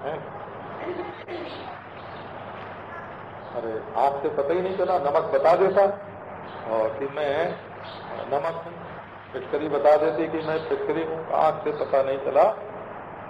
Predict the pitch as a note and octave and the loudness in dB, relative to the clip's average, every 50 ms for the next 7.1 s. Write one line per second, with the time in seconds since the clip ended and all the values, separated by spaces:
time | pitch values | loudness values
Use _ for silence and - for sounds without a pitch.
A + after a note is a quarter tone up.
0 | - - - - - - - - - - - - - - - - - - - - | -12 -12 -12 -12 -12 -12 -12 -12 -10 -10 -12 -12 -12 -12 -12 -12 -12 -8 0 4
1 | C3+ C#3+ D3 D3 D3 - - - - - - D#3+ D3+ - C#3+ C#3+ D3 D#3+ E3 D#3+ | 6 8 8 6 6 2 -2 -4 -2 2 4 4 4 4 0 -2 0 2 2 2
2 | - - - - A2+ A2+ A#2+ D#3 F3 G3 E3 D3 C3 A2+ - - A#2+ C#3 E3 - | 0 -4 -8 -8 -6 -4 -2 0 0 2 4 4 4 2 2 0 -2 -2 -2 -4
3 | - - - - - - - - - - - - - - - - - G#3 G#3 G3+ | -6 -10 -10 -12 -12 -14 -14 -14 -14 -14 -14 -14 -12 -12 0 6 8 8 8 8
4 | - - C#3 C#3+ D#3+ E3 E3 C#3 B2+ B2+ C3+ D3 D#3 D#3 D3+ D3 C#3 - - C#3 | 6 4 4 4 4 4 4 4 6 6 8 8 10 10 10 8 6 4 -2 -4
5 | B2 - C3 C#3+ C#3+ C3+ B2 A#2 A#2 A2+ G#2+ A2 - - C3+ A2+ - G#2+ G#2 G#2+ | -4 -2 -2 0 0 0 -2 -2 -4 -6 -8 -10 -10 -8 -6 -6 -4 -4 -6 -6
6 | - - - - - C3 E3+ G#3+ A#3+ G3+ F3+ F3+ F3 D#3 C#3+ C3+ - A#2 A2 G#2 | -8 -10 -14 -12 -8 -4 -2 0 2 2 4 4 4 2 0 -2 -2 -2 -2 -2
7 | G2+ | -2